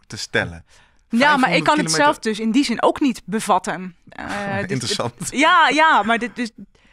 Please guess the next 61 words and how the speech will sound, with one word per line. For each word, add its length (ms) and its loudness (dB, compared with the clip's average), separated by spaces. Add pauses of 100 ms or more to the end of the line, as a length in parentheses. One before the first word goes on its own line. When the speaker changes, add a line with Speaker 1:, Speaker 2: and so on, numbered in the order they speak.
(440)
Speaker 2:
en 180 0
in 100 4
die 160 4
zin 140 0
ga 100 2
je 60 0
dus 160 -4
alles 240 2
proberen 320 -4
zo 60 -8
mogelijk 260 -6
te 80 -6
kaderen 340 0
van, 120 -4
"Oké, 240 -4
maar 120 -4
hoe 120 4
kan 180 2
ik 140 -4
mezelf, 360 -2
voor 120 -2
mezelf 360 -2
zo 160 -6
makkelijk 400 -4
mogelijk 360 0
maken?" 480 -10
Nou, 200 -4
Speaker 1:
Ja. 140 -4
Speaker 2:
mijn 140 -8
support 340 -4
die 100 -10
kan 160 -6
me 80 -4
daarbij 260 0
helpen. 420 0
Ik 120 -6
mag 120 -14
met 140 -12
stokken 320 -4
lopen. 840 0
Eh, 100 -12 (760)
maar 140 4
ook 120 2
gewoon 220 -2
mentaal 440 0
nu 260 6
al. 340 2
Zo 140 -4
van, 160 -8
"Oké, 220 -4
als 100 -6
ik 80 -12
het 100 -18
nu 360 2
gewoon 260 -4
moeilijk 260 -4
heb, 180 -8
van 120 -12
ja, 200 -4
maar 120 -10
ja, 460 -8